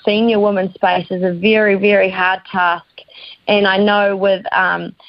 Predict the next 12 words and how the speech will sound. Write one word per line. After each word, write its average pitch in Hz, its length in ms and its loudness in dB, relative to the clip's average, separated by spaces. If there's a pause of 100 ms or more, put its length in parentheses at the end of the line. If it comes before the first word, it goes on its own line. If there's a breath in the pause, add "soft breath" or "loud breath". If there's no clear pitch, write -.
(140 loud breath)
we've 196 140 -4
got 202 200 2
more 196 280 2
girls 190 400 2
rugby 208 520 -2
teams, 208 480 0 (140)
um, 185 440 2
and 185 200 -2
club 214 260 -2
rugby, 202 560 2
and 196 100 0
we've 180 140 0